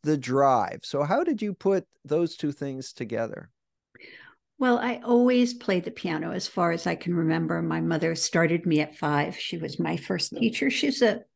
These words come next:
Speaker 2: was a professor, but a, an amateur violinist, loved music. And then by the time I was about seven or eight,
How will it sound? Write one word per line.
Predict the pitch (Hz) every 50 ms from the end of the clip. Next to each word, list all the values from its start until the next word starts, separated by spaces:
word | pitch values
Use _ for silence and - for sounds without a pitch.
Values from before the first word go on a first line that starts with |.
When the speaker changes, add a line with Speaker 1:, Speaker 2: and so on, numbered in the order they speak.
| _ -
Speaker 2:
was | 220 208 233 214 202 208
a | - 269 - - -
professor, | - - 220 214 - - 240 240 - - 277 285 320 294 -
but | - 202 196
a, | 196 185 190 - _
an | 196 196 196 -
amateur | 196 185 190 202 202 - - - 185
violinist, | - - 180 175 170 170 165 156 170 196 269 320 - - - - - _ _ _ _ _ - -
loved | - 202 202 202 190 185 185 185 - - -
music. | 185 165 175 185 - 247 269 277 - - - - - - - - - - - - - - _ _ -
And | 240 226 226 226 233 226
then | 233 233 233 233 233 233 233
by | 233 233 220 220 214
the | 220 220
time | 220 - - - - 233 220 226 220 220 214
I | 196 196 190
was | 190 196 202 -
about | 202 202 190 180 - - _ _ _
seven | - - - - 214 196 - 196 185
or | 175 156 131 -
eight, | 185 190 185 180 - - -